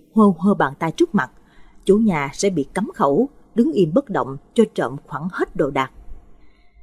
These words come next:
Lại có tin đồn, xương ức của người bị sét đánh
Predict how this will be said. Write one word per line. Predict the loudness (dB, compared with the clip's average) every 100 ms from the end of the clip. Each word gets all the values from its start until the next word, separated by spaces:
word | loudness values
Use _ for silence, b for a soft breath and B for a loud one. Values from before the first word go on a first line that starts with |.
| -18 -2
Lại | 0 2
có | 0
tin | 0 0 4
đồn, | 4 2 -2 -12 -14
xương | 0 2 4
ức | 4 4
của | 2
người | 4 4 2
bị | 2 0
sét | 0 -2
đánh | 2 2